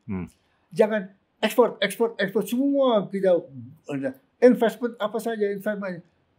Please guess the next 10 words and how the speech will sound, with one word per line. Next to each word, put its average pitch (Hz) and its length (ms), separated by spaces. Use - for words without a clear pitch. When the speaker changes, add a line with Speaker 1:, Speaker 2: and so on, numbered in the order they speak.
Speaker 2:
Lah, 131 220
investment 202 500
for 175 160
what? 269 320
Kalau 220 320
yang 208 340
tenaga 208 400
kerja 190 320
dari 180 180
luar, 226 380